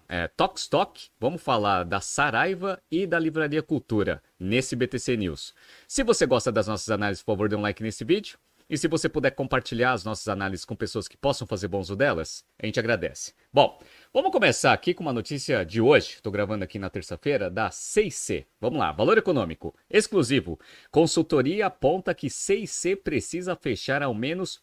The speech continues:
um terço das lojas, diz fonte. Mercado de casa e construção também tá passando por dificuldade, porque taxa de juros muito alta, o mercado de real estate, ele, ele é muito sensível à taxa de juros,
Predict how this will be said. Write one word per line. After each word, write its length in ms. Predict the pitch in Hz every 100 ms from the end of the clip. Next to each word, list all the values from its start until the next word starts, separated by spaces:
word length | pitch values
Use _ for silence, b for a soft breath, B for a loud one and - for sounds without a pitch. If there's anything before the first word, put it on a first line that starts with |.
| _
um 180 | 233 285
terço 480 | - 151 165 185 185
das 220 | 175 139
lojas, 580 | 101 123 95 80 - - -
diz 260 | 110 117
fonte. 480 | - 107 80 - - B B B B
Mercado 520 | 156 202 - 226 147 113
de 120 | 107
casa 400 | - 156 139 113
e 20 |
construção 800 | 135 120 - 92 - 185 139 78 _ -
também 420 | 233 262 170 254
tá 100 | 262
passando 420 | 254 185 185 202
por 140 | - 180
dificuldade, 800 | - - - 120 143 156 - - B B _
porque 300 | 165 160 117
taxa 400 | - 123 131 131
de 140 | 107
juros 340 | 98 104 101 98
muito 320 | 120 120 151
alta, 400 | 185 156 - 90
o 120 | 90 110
mercado 400 | 107 107 107 101
de 100 | 107
real 180 | 110
estate, 460 | 104 - 107 101 -
ele, 360 | 104 110 98 82
ele 180 | 98 104
é 60 |
muito 160 | 117 120
sensível 560 | 120 92 - 143 98
à 20 | 90
taxa 240 | 98 110
de 120 | 92
juros, 480 | 90 160 165 87